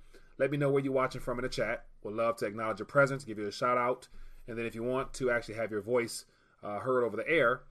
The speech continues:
there's a number, three one three, four six two, zero zero two seven. Give me a call, and we can, uh, get you on here. So, with that being the case, I'm gonna check in real quick, see who else watching, see who's tuning in,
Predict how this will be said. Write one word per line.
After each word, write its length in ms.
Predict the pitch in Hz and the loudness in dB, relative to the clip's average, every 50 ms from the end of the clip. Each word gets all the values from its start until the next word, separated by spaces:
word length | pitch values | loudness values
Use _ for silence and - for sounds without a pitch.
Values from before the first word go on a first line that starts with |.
| - - - - | -20 -20 -12 -6
there's 160 | - 110 110 113 | -4 -4 -4 -2
a 40 | |
number, 360 | 123 143 147 139 113 98 87 - - | 0 0 0 0 0 -2 -6 -6 -2
three 160 | 123 127 127 | 0 0 0
one 180 | 123 120 120 113 | 0 0 -2 -2
three, 240 | 135 147 135 110 | 0 0 0 0
four 260 | 98 - - 123 123 117 | 0 0 2 2 2 2
six 280 | - - 123 107 - | 0 -2 -4 -4 -4
two, 240 | - - 147 139 131 | -4 -2 0 0 0
zero 240 | 113 113 120 117 113 | 0 0 0 0 0
zero 180 | 104 117 113 | 0 0 -4
two 140 | 104 - 110 | -4 -6 -8
seven. 400 | - - - 143 143 143 143 127 | -4 0 2 2 2 2 0 -2
Give 160 | 127 147 151 | -2 -2 -2
me 80 | 143 135 | 0 0
a 60 | 123 | -2
call, 500 | - - 131 127 127 135 151 151 - - - - - _ _ _ _ - | -2 0 2 2 4 4 2 0 -4 -12 -20 -20 -20 _ _ _ _ -12
and 240 | - 110 110 110 110 | -10 -8 -8 -6 -6
we 100 | 117 123 | -6 -6
can, 240 | 120 - 117 110 110 | -2 -2 -2 -2 -2
uh, 160 | 110 107 107 | -2 -2 -2
get 220 | 104 117 110 - | -4 -6 -6 -4
you 100 | 123 123 | -4 -4
on 140 | 123 120 113 | -2 -4 -4
here. 240 | 107 107 98 92 90 | -4 -6 -8 -8 -8
So, 380 | - - 123 113 104 101 95 - - - - - - - _ _ _ _ - | -4 0 2 2 2 2 0 -4 -10 -20 -20 -20 -20 -20 _ _ _ _ -14
with 120 | - 107 - | -8 -2 2
that 120 | 151 143 | 2 4
being 100 | 139 139 | 4 2
the 60 | 135 | 2
case, 260 | 127 165 143 127 - | 4 4 4 4 4
I'm 60 | - 110 | 0 -8
gonna 80 | 110 | -4
check 240 | - - 139 131 135 | 0 2 2 2 2
in 120 | 135 127 | 0 0
real 140 | 127 131 127 | 2 2 2
quick, 260 | 127 - 135 135 135 135 | 2 2 0 0 0 -2
see 160 | - - 127 | -4 -4 -4
who 180 | 120 120 123 120 | -2 0 0 0
else 120 | 120 - | -2 -2
watching, 520 | 117 120 123 123 127 131 - 143 139 139 | -2 -2 0 0 -2 -2 -4 -6 -8 -8
see 160 | 135 - - 117 | -8 -8 -8 -6
who's 260 | 117 117 113 113 - | -6 -6 -6 -6 -8
tuning 340 | - 131 123 113 117 135 156 | -6 -6 -6 -4 -2 -2 0
in, 260 | 160 156 156 160 | 0 0 -2 -4